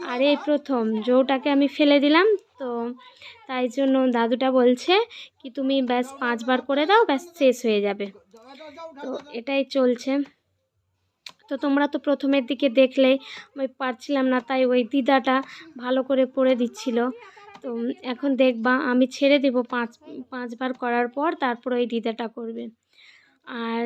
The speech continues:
সেই সময় বাবু আমার কাছে ছিল না বলেই আমি ওখানে গিয়ে যেতে পেরেছিলাম। তো এটা হচ্ছে স্নান করার পর দুপুরের দিকে এই কাজটা হয়ে গেলে তারপরে আর কোনো কাজ থাকবে না সেরকম। তারপর হচ্ছে সন্ধ্যা,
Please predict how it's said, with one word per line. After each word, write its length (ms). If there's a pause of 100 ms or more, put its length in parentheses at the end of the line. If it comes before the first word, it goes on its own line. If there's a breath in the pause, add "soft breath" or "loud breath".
(200)
সেই 260
সময় 380
বাবু 300
আমার 220
কাছে 240
ছিল 260 (100)
না 140 (460 loud breath)
বলেই 400
আমি 200
ওখানে 300
গিয়ে 200 (340)
যেতে 300
পেরেছিলাম। 580 (540 loud breath)
তো 60
এটা 220
হচ্ছে 280
স্নান 460
করার 280
পর 180
দুপুরের 500
দিকে 280
এই 80
কাজটা 440
হয়ে 220
গেলে 220 (480 loud breath)
তারপরে 360
আর 100
কোনো 220
কাজ 320
থাকবে 300
না 140
সেরকম। 400
তারপর 340
হচ্ছে 220
সন্ধ্যা, 420